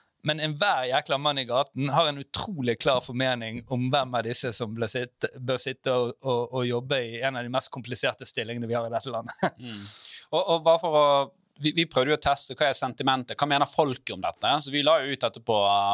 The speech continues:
Speaker 2: på Horde, eh, sin,
Speaker 1: Gjorde vi det?
Speaker 2: sin,
Speaker 1: Ja.
Speaker 2: ja, så Horde sin Instagram, og, og spurte da hvem de trodde kom til å bli sentralbanksjef.
Speaker 1: Instagram.
Speaker 2: Og da var det faktisk bare trettisju prosent som trodde Jens, og sekstitre prosent trodde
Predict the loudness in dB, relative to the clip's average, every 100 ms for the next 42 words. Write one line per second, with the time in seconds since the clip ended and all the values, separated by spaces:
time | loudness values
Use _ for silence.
0 | 2 0 0 0 0 -2 -4 -4 -4 -4
1 | -6 -6 -6 -4 -4 -6 -8 -6 -6 -6
2 | -8 -8 -12 -16 -14 -6 -4 -4 -8 -4
3 | -4 -2 -6 -4 -4 0 -2 0 2 2
4 | 0 -6 -2 -4 -2 0 0 0 -4 _
5 | _ 0 0 -2 -4 -6 -4 -2 -4 -8
6 | -8 -8 -8 -4 -4 -4 -6 -4 -4 -4
7 | -6 -8 -10 -8 -8 -6 -6 -6 -6 -6
8 | 2 4 6 4 6 4 4 2 2 0
9 | 0 -4 0 2 2 2 -4 0 0 0
10 | -8 -2 -2 -2 -6 -4 0 -2 0 -2
11 | -2 -6 -6 -6 -4 -4 -6 -8 -6 -6
12 | -6 _ -6 -6 -6 -8 -8 -10 -8